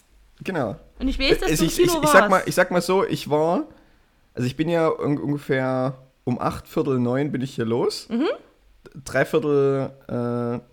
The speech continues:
Speaker 1: neun ungefähr ging der Film los, also mit Werbung ungefähr um neun. Und zu Hause war ich ungefähr halb, dreiviertel zwölf.
Speaker 2: Mhm.
Speaker 1: Okay,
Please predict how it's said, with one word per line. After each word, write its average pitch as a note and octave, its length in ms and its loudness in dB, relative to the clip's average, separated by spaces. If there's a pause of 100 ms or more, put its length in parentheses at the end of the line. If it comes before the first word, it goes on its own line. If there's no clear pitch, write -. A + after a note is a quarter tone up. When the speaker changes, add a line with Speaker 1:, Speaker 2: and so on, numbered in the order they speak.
(260)
Speaker 1:
neun D3 560 0
ungefähr C#3+ 360 -4
ging B2+ 160 -2
der B2 80 -2
Film B2 240 -2
los, C#3+ 180 -2
also F#2 200 -6
mit - 180 -8
Werbung A2 260 0
ungefähr A2 240 -2
um A2 80 -2
neun. C3 300 -2 (580)
Und C3+ 200 4
zu C3 140 0
Hause D#3 300 2
war D3+ 260 6
ich D#3 200 -2
ungefähr C3+ 760 0 (640)
halb, C#3 340 2
dreiviertel A#2+ 640 0
zwölf. G#2+ 500 -4 (1400)
Speaker 2:
Mhm. A3 220 0 (920)
Speaker 1:
Okay, C3 400 0